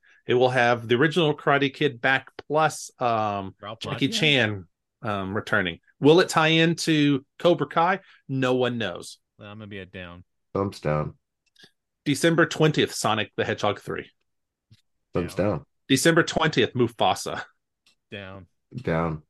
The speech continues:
Speaker 1: There you go. Those are some of your movies next year.
Speaker 2: Great. I don't have that many to see. Cool.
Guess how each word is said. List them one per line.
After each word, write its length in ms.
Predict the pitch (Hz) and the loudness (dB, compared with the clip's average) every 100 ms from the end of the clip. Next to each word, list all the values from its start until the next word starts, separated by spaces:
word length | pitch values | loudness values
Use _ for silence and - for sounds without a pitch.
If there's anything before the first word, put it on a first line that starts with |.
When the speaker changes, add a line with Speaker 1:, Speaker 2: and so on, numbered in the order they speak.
| _ | _
Speaker 1:
There 100 | 101 | -8
you 80 | 95 | -2
go. 260 | 135 139 95 | 0 0 -2
Those 260 | 104 113 117 | -2 -2 0
are 100 | 110 | -4
some 180 | - 113 | -4 -4
of 60 | |
your 80 | 117 | -4
movies 320 | 107 87 85 | -4 -4 -6
next 160 | 85 - | -10 -10
year. 140 | 82 - - - _ 104 | -10 -10 -20 -20 _ -18
Speaker 2:
Great. 200 | 104 90 | -16 -14
I 60 | |
don't 120 | 110 107 | -14 -14
have 100 | 101 | -16
that 80 | 95 | -16
many 140 | 90 | -16
to 60 | 85 | -18
see. 240 | - 90 - | -18 -18 -14
Cool. 240 | 120 87 | -14 -16